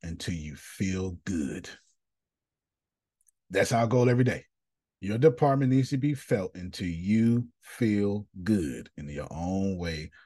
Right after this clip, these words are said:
of how you feel good. That's what I'm trying to communicate. That's what I'm trying to communicate. Deanna, the sentence you just sent to me,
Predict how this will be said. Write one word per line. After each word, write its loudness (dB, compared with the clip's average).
of -12
how -8
you -10
feel -12
good. -16
That's -6
what 0
I'm -4
trying -6
to -10
communicate. -10
That's -8
what -4
I'm -4
trying -2
to -4
communicate. -6
Deanna, -4
the -6
sentence 0
you -2
just 0
sent 0
to -2
me, 2